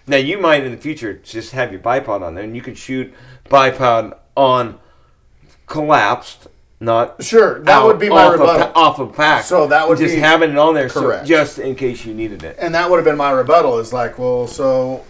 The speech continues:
Speaker 2: it doesn't hurt anything. Yeah, it's a couple extra ounces, obviously, for
Speaker 1: Well,
Speaker 2: weight."
Speaker 1: that, that Magpul one you had on there, it's like nothing.
Speaker 2: Yeah, those are
Speaker 1: It was
Speaker 2: awesome.
Speaker 1: very minimal weight.
Speaker 2: But what I'm saying is, just like, so if I needed it, I had it.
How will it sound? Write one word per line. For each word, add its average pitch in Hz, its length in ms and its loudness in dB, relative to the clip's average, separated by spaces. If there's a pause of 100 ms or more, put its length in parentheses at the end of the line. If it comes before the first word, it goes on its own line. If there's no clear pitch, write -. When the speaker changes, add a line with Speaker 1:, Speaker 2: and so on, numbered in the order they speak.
Speaker 2:
it 131 100 -12
doesn't 127 280 -8
hurt 165 320 -4
anything. 95 560 -16 (480)
Yeah, 139 200 0
it's 139 100 -8
a 117 60 -14
couple 135 280 -2
extra 131 320 -4
ounces, 123 440 -6
obviously, 117 640 -6
for - 200 -8
Speaker 1:
Well, 104 100 -4
Speaker 2:
weight." - 260 0
Speaker 1:
that, - 100 -20
that 113 160 -4
Magpul 110 500 -6
one 98 160 -14
you 98 140 -14
had 92 180 -12
on 90 200 -12
there, 80 180 -14
it's 73 140 -20
like 80 180 -16
nothing. 80 480 -18
Speaker 2:
Yeah, 127 260 -2
those 131 240 -10
are 101 40 -12
Speaker 1:
It - 60 -12
was 101 40 -12
Speaker 2:
awesome. 98 240 -12
Speaker 1:
very 104 180 -10
minimal 95 320 -16
weight. 87 360 -16
Speaker 2:
But 156 260 0
what 165 120 0
I'm 156 120 -4
saying 165 300 0
is, 127 140 -6
just 127 180 -8
like, 131 240 0
so 135 500 4
if 131 140 -4
I 202 120 -10
needed 160 400 -6
it, 123 240 -2
I 113 80 -8
had 131 420 -4
it. 113 240 -6